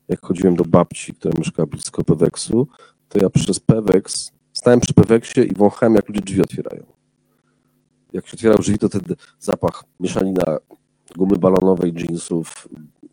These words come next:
opony, zapachów, perfum, to tak było takie puch i się wciągało. I czekało, aż następny klient przyjdzie,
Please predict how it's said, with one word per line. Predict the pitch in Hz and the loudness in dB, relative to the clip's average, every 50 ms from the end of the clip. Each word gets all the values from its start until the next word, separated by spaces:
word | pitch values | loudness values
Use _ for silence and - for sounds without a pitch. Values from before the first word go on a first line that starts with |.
| _ - | _ -8
opony, | - - - 95 87 87 87 85 85 82 82 85 85 - - - - - - - 64 78 78 | -6 -2 -2 0 0 0 0 -2 -2 -2 -2 -2 -4 -6 -8 -12 -16 -14 -12 -10 -8 -8 -6
zapachów, | 76 - 87 - - 90 85 80 - - - 82 - | -6 -6 -6 -4 0 0 0 0 -2 -6 -14 -14 -8
perfum, | _ - 95 87 87 - - - 98 95 98 - _ _ _ _ _ _ _ _ | _ 0 0 0 0 -2 0 0 0 0 -2 -4 _ _ _ _ _ _ _ _
to | - 92 | -16 -14
tak | - - | -10 -6
było | - 101 - | -4 -2 -2
takie | - - 196 | -2 -4 -6
puch | - _ _ - - - - _ - _ _ _ _ _ _ _ _ _ | -8 _ _ -4 -4 -4 -6 _ -20 _ _ _ _ _ _ _ _ _
i | - | -14
się | - - - - - - - - - - - - _ | -12 -12 -12 -12 -14 -16 -16 -18 -20 -20 -20 -20 _
wciągało. | _ - 104 95 87 85 67 62 - - - - | _ -12 -8 -6 -6 -6 -6 -6 -10 -12 -14 -12
I | |
czekało, | 101 - 120 131 127 131 | -10 -2 2 4 6 6
aż | 123 - | 4 4
następny | - 123 - - - 110 98 | 0 -2 -4 -4 -4 -6 -6
klient | - 104 95 87 | -6 -6 -6 -6
przyjdzie, | - - 90 85 | -8 -12 -14 -14